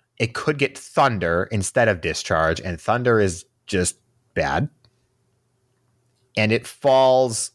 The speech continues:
a lot. It falls below Thundurus T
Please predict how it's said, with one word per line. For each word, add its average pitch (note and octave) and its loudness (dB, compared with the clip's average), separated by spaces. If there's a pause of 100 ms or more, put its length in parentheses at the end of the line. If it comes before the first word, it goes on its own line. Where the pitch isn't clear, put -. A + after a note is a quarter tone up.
(440)
a G#2 2
lot. E2+ -2
It G2+ -2
falls G#2 0 (260)
below C3 2 (260)
Thundurus B2+ 0
T - -2